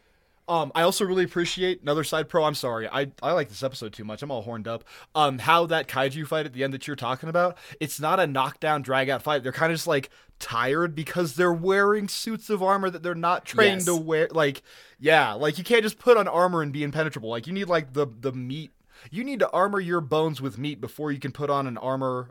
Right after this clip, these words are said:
Speaker 1: of metal, is my point. Favorite
Speaker 2: Right.
Speaker 1: moments back at the ranch, I'm sorry. Um, no, I, I don't have a favorite moment, but
Speaker 2: Okay.
Speaker 1: I like so, so much of this that it's really hard for me to nail down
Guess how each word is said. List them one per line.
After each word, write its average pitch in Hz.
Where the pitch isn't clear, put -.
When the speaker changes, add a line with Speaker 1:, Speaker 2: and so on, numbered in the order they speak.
Speaker 1:
of 117
metal, 98
is 104
my 101
point. 117
Favorite 190
Speaker 2:
Right. 156
Speaker 1:
moments 175
back 160
at 165
the 160
ranch, 151
I'm 123
sorry. 135
Um, 147
no, 165
I, 151
I 185
don't 220
have 208
a 185
favorite 160
moment, 151
but 185
Speaker 2:
Okay. 139
Speaker 1:
I 147
like 165
so, 175
so 170
much 160
of 139
this 135
that 139
it's 139
really 160
hard 143
for 147
me 143
to 131
nail 120
down 98